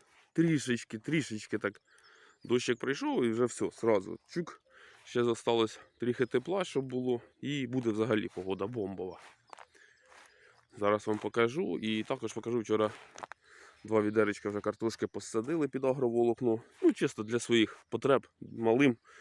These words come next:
щоб не купляти, а там не, не зрозуміло яку картоплю. То краще, що і, ну, самому виростить. Тут нема нічого такого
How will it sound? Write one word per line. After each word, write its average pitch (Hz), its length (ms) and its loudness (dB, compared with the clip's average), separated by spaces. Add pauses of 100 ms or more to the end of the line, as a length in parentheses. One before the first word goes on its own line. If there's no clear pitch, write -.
(160)
щоб 110 180 -6
не 113 80 2
купляти, 123 420 2
а 101 40 -6
там 101 200 -2
не, 104 120 2
не 107 200 0
зрозуміло 107 560 0
яку 101 200 -2
картоплю. 104 560 -4 (1000)
То - 80 -8
краще, 110 340 0
що 110 220 0
і, 95 240 -2
ну, 92 220 -2 (300)
самому 123 440 6
виростить. 95 460 -2
Тут 90 160 -16
нема 104 220 0
нічого 98 320 -4
такого 101 480 -4